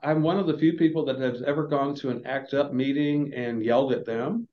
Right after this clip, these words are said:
that they needed to put some of their effort around oral health, because we were seeing things showing up in these people's mouths that we had never really seen much of before.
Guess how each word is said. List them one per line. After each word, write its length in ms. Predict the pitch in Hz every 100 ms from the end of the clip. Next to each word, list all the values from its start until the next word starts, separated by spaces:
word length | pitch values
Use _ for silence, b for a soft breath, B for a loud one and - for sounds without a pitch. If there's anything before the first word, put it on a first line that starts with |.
| _ _ _
that 160 | 117 113
they 160 | 139
needed 320 | 139 135 127
to 80 | 123
put 200 | 131 135
some 260 | - 135 127
of 80 | 123
their 180 | 117
effort 300 | 123 135 143
around 320 | 131 123 120 117
oral 260 | 123 120
health, 360 | 123 120 156 -
because 320 | 139 139 135
we 160 | 131 147
were 140 | 240
seeing 440 | 220 180 151 143 135
things 460 | 156 160 160 -
showing 380 | - 156 151 151
up 180 | 151 147
in 140 | 139
these 180 | 139 139
people's 580 | - 147 143 139 135 -
mouths 540 | 127 156 214 165 160 151
that 160 | 147
we 120 | 147
had 100 | 170
never 240 | 160 151 160
really 260 | 156 156
seen 360 | 151 185 208 240
much 220 | 156 -
of 160 | 113 110
before. 360 | 113 110 -